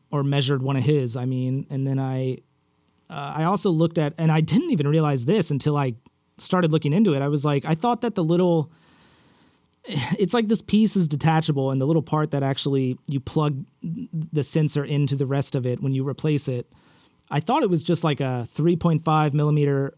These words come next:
uh, like, headphone cable. Um, but it's actually not. It's smaller than that. It's a two point five millimeter, which I wanna say is called, like, a s-, like, a sub phone jack or something. It's, it's even smaller than a headphone jack, basically.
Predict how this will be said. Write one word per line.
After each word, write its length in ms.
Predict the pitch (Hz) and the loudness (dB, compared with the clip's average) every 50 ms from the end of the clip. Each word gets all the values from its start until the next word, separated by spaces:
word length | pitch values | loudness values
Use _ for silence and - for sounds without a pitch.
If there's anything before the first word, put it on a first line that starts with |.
| - | -14
uh, 360 | - 139 127 127 123 123 135 - - | -12 -10 -8 -8 -8 -8 -10 -10 -8
like, 160 | 156 139 123 | -6 -6 -2
headphone 520 | - 165 196 190 165 156 139 131 127 127 | 0 0 0 0 0 0 0 0 0 -2
cable. 420 | 120 - 139 135 110 107 107 - _ _ _ _ - _ _ _ _ _ _ _ _ - | -2 -2 -2 -2 -2 -6 -12 -16 _ _ _ _ -20 _ _ _ _ _ _ _ _ -8
Um, 560 | - 127 131 131 131 131 131 127 127 131 - _ _ - | -4 -2 0 0 0 0 0 0 -2 -2 -6 _ _ -6
but 140 | 160 147 156 | -2 0 0
it's 140 | 147 - 214 | 0 0 0
actually 300 | 247 233 - 165 147 139 | -2 0 0 0 0 2
not. 240 | 170 214 175 131 | 2 0 -2 -2
It's 120 | - 131 - | -4 -6 -6
smaller 480 | - - - 147 139 180 226 190 151 | -4 -2 0 0 0 0 0 0 -2
than 180 | 139 127 123 123 | -2 -4 -6 -8
that. 200 | 123 120 123 - | -8 -10 -10 -10
It's 140 | - 139 - | -6 -4 -4
a 60 | 143 | -4
two 260 | - - - - 240 269 | -4 -4 0 0 0 2
point 300 | - - 160 143 131 - | 2 2 0 0 0 0
five 220 | - 143 135 123 | 0 -2 0 0
millimeter, 420 | 135 135 131 131 131 127 123 127 127 | 0 0 0 0 0 0 0 0 -2
which 160 | 131 131 - | -2 -2 0
I 80 | 147 147 | 0 0
wanna 240 | 147 202 277 294 | 0 0 -2 -2
say 320 | 208 - - 180 175 170 165 | -2 0 0 0 2 2 2
is 140 | 156 156 - | 0 0 -2
called, 400 | - 156 156 156 156 147 127 139 | -2 -2 0 0 0 -2 -2 -2
like, 240 | 139 135 123 - | -4 -4 -4 -4
a 420 | 139 131 123 120 120 120 117 113 120 _ _ _ _ _ _ - _ _ _ _ _ _ _ _ _ _ _ _ _ _ _ _ _ _ _ _ _ _ _ _ - | -4 -6 -4 -6 -6 -8 -8 -10 -12 _ _ _ _ _ _ -20 _ _ _ _ _ _ _ _ _ _ _ _ _ _ _ _ _ _ _ _ _ _ _ _ -10
s-, 480 | - - - - - - - - - - | -6 -2 0 0 0 0 0 -2 -2 -2
like, 180 | 151 143 127 | -2 -2 -2
a 220 | 143 127 127 127 - - _ _ _ _ - | -4 -6 -6 -8 -10 -14 _ _ _ _ -6
sub 540 | - - - - 160 160 160 156 147 139 - | -2 -2 0 2 2 2 2 0 -2 -4 -8
phone 560 | - - 156 156 160 170 170 170 170 170 170 | -4 0 2 4 4 4 4 4 4 4 4
jack 420 | 147 143 165 165 170 170 170 160 - | 2 2 2 2 2 0 0 0 0
or 100 | 165 151 | 0 2
something. 600 | - 175 165 160 160 170 170 165 165 165 170 - | 2 2 0 2 0 0 2 2 0 0 -2 -2
It's, 220 | - 160 143 - - | -4 -4 -2 -2 -2
it's 180 | - 165 - 196 | -2 -2 0 2
even 180 | 208 185 180 | 2 4 4
smaller 480 | - - - 180 170 175 175 156 139 131 | 2 2 2 2 2 2 2 2 0 0
than 120 | 120 139 | 0 -2
a 60 | 135 123 | 0 0
headphone 640 | 143 147 143 123 - 135 127 123 120 117 117 - | 0 0 -2 -2 -2 -2 -2 0 0 -2 -2 -4
jack, 380 | - - 131 123 117 - - - | -4 -6 -6 -6 -6 -10 -10 -8
basically. 520 | 135 135 131 - 151 - 170 160 - | -6 -4 -4 -4 -6 -8 -12 -14 -14